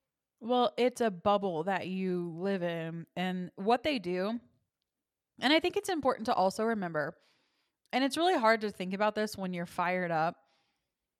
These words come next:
is that there is a certain, a, a certain, and I will be very clear about this, because you can choose what to listen to and to, 'cause people do get out of this. People are victims of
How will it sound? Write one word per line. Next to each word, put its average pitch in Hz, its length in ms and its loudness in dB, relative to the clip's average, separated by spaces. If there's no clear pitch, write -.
is 208 240 0
that 214 160 2
there 233 260 4
is 302 260 4
a 226 140 4
certain, - 800 -2
a, 143 340 -6
a 160 180 -6
certain, 247 920 2
and 185 120 -2
I 185 100 0
will 196 120 2
be 208 140 -2
very 180 180 0
clear 254 240 -4
about 170 280 0
this, 165 200 -2
because 185 380 -6
you 185 240 -6
can 262 300 -4
choose 214 720 -4
what 175 280 -2
to 214 100 -8
listen 185 360 -4
to 247 360 -2
and 190 220 -4
to, 175 300 -2
'cause - 340 -8
people 208 280 -4
do 311 120 0
get 294 120 0
out 302 160 4
of 214 80 0
this. 180 260 0
People 277 280 2
are 233 200 4
victims 220 600 -4
of 175 300 -2